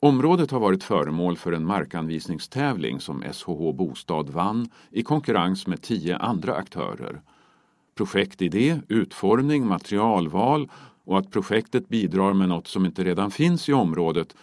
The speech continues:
var det som fällde avgörandet. De har bland annat hittat ett bra innehåll och en fin gestaltning för bottenvåningarna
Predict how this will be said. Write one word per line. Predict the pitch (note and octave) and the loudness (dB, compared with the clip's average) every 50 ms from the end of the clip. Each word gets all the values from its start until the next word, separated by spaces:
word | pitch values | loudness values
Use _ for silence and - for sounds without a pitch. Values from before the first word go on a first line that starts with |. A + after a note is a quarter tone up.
| _ _ | _ _
var | - C#3+ | 0 2
det | - G2 D#2+ | 2 2 0
som | D2 - F#2 D#2+ C2+ | 0 -4 -6 -6 -6
fällde | - - A2+ G#2+ D2+ C#2 C#2+ C#2 C#2+ B1+ A1+ - | -6 -4 -4 -4 -2 -4 -6 -6 -8 -8 -8 -6
avgörandet. | - F#2 F2+ C#2+ C2 C#2 D#2 D2+ D#2+ D#2+ D#2 C#2 B1 A#1+ B1+ - - _ - - _ _ _ _ _ _ _ _ _ _ _ _ _ _ _ _ _ _ _ _ _ _ _ _ _ _ _ _ _ _ _ _ _ - | -2 -2 -2 -2 -2 -4 -6 -4 -4 -4 -6 -6 -8 -8 -10 -12 -12 _ -20 -20 _ _ _ _ _ _ _ _ _ _ _ _ _ _ _ _ _ _ _ _ _ _ _ _ _ _ _ _ _ _ _ _ _ 0
De | A#2+ C3+ | 4 4
har | D#3+ D#3+ | 6 6
bland | C#3+ D#3 D#3 C#3+ | 6 6 6 6
annat | B2 A#2+ B2 B2 | 6 4 2 2
hittat | - B2 G#2 - A2+ G#2+ - | 0 -2 0 0 -2 0 0
ett | A2+ - - | -2 -2 -2
bra | - A#2 B2 A#2+ G#2+ | 0 0 2 2 0
innehåll | - B2+ C3 F#2 E2 G2+ A#2 D3 C#3+ G#2+ D#2+ | 0 0 0 0 0 0 2 2 2 4 4
och | E2+ F2+ | 4 2
en | F2+ F2 | 0 0
fin | - - B2+ B2+ B2 A#2 | -2 -2 0 0 0 0
gestaltning | F#2+ G#2+ G2 - - - B2+ D#3 C#3 - _ - E2 D2+ D2+ | 0 0 -2 0 0 0 0 0 -2 -4 _ -4 -4 -4 -4
för | - F2 E2 | -2 -4 -4
bottenvåningarna | D2+ C#2 G2 F#2+ - _ E2 D2+ C#2 D2 E2+ G2 G#2 G2 F2+ D#2 D2+ D#2 D#2 D2+ D2 | -4 -4 -6 -8 -8 _ -8 -8 -4 0 0 0 2 0 -2 -2 -2 -2 -4 -4 -6